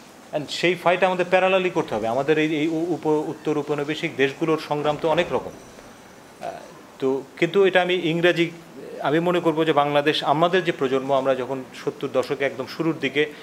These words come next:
একটা সিদ্ধান্ত হয়েছিল যে, আহ, কোনো কিছু ইংরেজিতে হবে না, বাংলায় হতে হবে। আমি ক্যাডেট কলেজে পড়তাম, সেখানে আমাদের, আহ, আরবির ভিতরে তো সব, আহ, সবচেয়ে বেশি, হ্যাঁ, মানে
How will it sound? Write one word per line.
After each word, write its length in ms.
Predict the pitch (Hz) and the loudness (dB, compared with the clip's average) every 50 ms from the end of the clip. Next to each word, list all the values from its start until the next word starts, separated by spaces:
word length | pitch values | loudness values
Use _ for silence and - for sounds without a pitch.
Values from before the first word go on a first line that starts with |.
| - - - | -14 -6 -6
একটা 280 | 135 - - 143 139 135 - - - | -4 2 2 2 2 2 -4 -8 -10
সিদ্ধান্ত 340 | 147 131 123 143 165 151 156 | -8 -4 -2 -2 -2 0 0
হয়েছিল 380 | 139 143 139 - 143 135 135 | 0 0 0 0 0 -2 0
যে, 200 | 123 127 127 123 | 2 2 0 0
আহ, 760 | 123 - - - - - - - - - - - - - - - - | 0 -4 -16 -20 -20 -20 -20 -20 -20 -20 -20 -18 -16 -14 -14 -6 0
কোনো 180 | 160 160 165 | 0 2 2
কিছু 220 | 160 165 - 160 147 127 - - 156 | 0 -2 -4 -6 -8 -8 -10 -12 -8
ইংরেজিতে 400 | 135 135 135 131 120 117 107 117 | -4 0 0 2 0 0 -4 -4
হবে 220 | 95 98 104 95 | -4 -6 -6 -8
না, 80 | - 87 - - - - - - - | -10 -14 -16 -18 -20 -20 -20 -14 -4
বাংলায় 320 | - 120 120 117 110 104 95 | -4 -2 -2 -2 -4 -4 -4
হতে 220 | 98 - - 104 | -8 -12 -14 -16
হবে। 100 | 104 - - - - | -18 -18 -18 -12 -8
আমি 180 | 120 123 131 | -6 -6 -6
ক্যাডেট 320 | 120 - 139 127 139 135 - | -2 -2 0 0 0 -2 -2
কলেজে 260 | - 139 139 131 135 131 | -4 -4 -2 -4 -4 -4
পড়তাম, 280 | 127 120 - 151 143 123 | -4 -6 -4 -6 -6 -6
সেখানে 280 | - 123 113 131 123 127 | -6 -6 -4 -4 -4 -2
আমাদের, 300 | 120 120 120 117 123 120 113 - - - - - - - - - - | -2 -2 -2 -2 -2 -4 -4 -6 -18 -20 -20 -20 -20 -20 -20 -16 -12
আহ, 380 | - 117 123 147 156 131 120 139 - - - | -10 -10 -10 -10 -12 -12 -12 -14 -14 -10 0
আরবির 340 | - 127 139 143 151 165 156 | 2 2 2 2 0 -2 -2
ভিতরে 280 | 139 143 143 156 147 147 | -2 -2 -2 -2 -2 -2
তো 100 | 156 143 | -4 -2
সব, 180 | - 147 139 | 0 0 0
আহ, 600 | 139 - - - - 127 131 120 120 113 113 117 117 - - - - - - - - 135 127 - - | 0 -2 -16 -16 -10 -4 0 0 2 2 0 -2 -4 -8 -16 -18 -20 -20 -20 -20 -18 -18 -18 -14 -6
সবচেয়ে 280 | - 151 151 - - 135 | -6 -6 -4 -4 -4 -4
বেশি, 220 | 127 117 - 131 | -2 -4 -4 -4
হ্যাঁ, 300 | 101 107 117 104 101 117 117 | -2 -2 -2 -2 -2 -4 0
মানে 300 | 123 123 123 123 120 120 | 0 2 2 4 2 2